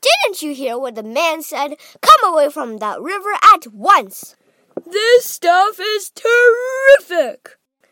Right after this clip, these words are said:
said Augustus, taking not the slightest notice of her mo-, mother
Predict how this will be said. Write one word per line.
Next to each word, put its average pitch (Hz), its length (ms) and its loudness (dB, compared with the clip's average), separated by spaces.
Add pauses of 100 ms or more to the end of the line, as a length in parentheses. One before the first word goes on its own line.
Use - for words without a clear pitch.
(160)
said - 260 -14
Augustus, 196 800 -16 (680)
taking 226 460 -10
not 277 280 -8
the 208 120 -8
slightest 240 800 -12
notice 240 500 -12
of 202 180 -16
her 214 160 -16 (160)
mo-, 214 320 -10
mother 247 440 -10